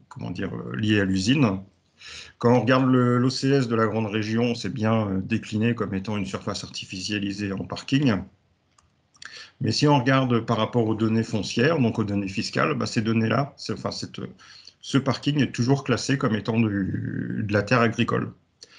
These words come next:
Et là, bon, c'est, c'est vrai que c'est un exemple caricatural, mais ça représente quand même trente hectares de surface artificialisée qui ne sont pas pris en compte dans les données du cerema, alors que les données, euh,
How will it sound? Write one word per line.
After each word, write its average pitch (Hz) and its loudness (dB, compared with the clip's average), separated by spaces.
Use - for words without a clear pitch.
Et 123 -4
là, 107 4
bon, 104 0
c'est, - -8
c'est - -12
vrai 104 0
que - -8
c'est - -8
un 98 -2
exemple 98 -2
caricatural, 104 -2
mais 113 -2
ça - -4
représente 104 -2
quand 104 0
même 110 2
trente 120 0
hectares 123 -2
de 101 -2
surface - -4
artificialisée 104 -2
qui - -12
ne - -10
sont 87 -8
pas 98 0
pris - 0
en 101 2
compte 120 2
dans 110 2
les 98 2
données 101 0
du 104 -4
cerema, 95 -6
alors 110 2
que 104 -2
les 95 2
données, 104 0
euh, 92 0